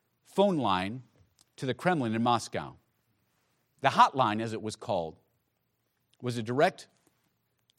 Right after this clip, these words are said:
uh, was a designated to facilitate communication between the president and the Soviet premier. Now, the establishment of the hotline came about because, uh, it, it was after the wake of the, the, the Kremlin,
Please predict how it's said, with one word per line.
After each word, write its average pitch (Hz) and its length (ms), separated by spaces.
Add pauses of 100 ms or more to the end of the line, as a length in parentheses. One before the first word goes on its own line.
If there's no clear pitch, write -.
(140)
uh, 127 280
was 135 160
a 135 60
designated 135 720
to 123 80
facilitate 165 640 (200)
communication 175 600
between 151 320
the 120 60
president 190 640 (400)
and 156 460
the 127 100
Soviet 156 580
premier. 113 440 (1300)
Now, 156 260 (200)
the 135 100
establishment 160 680 (120)
of 127 80
the 123 80
hotline 127 580
came 208 200
about 180 580 (260)
because, 165 440
uh, - 40 (540)
it, 175 180
it 170 140
was 156 180
after 180 240
the 151 80
wake 190 300
of 151 120
the, 139 160 (200)
the, 151 260
the 143 180
Kremlin, 185 520